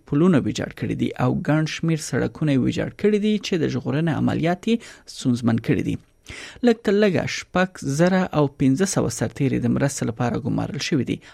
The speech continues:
او چارواکي د خلکو د ایستلو او مرستې رسولو لپاره له پوځي الوتکو، چورلکو، لاریو او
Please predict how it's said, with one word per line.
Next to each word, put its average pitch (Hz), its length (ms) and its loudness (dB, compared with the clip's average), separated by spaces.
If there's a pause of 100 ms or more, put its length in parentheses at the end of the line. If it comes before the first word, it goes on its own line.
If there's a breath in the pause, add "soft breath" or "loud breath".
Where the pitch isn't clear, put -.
(160 loud breath)
او - 20 4 (140)
چارواکي 190 500 0 (460 loud breath)
د - 80 0
خلکو 247 340 0
د 135 100 2
ایستلو 220 380 0
او 131 160 4
مرستې 185 300 0 (100)
رسولو 156 420 2
لپاره 143 380 -2
له 202 160 -4
پوځي 180 340 4
الوتکو، 202 480 0 (140)
چورلکو، 190 480 0 (680 loud breath)
لاریو 240 320 4
او 170 160 2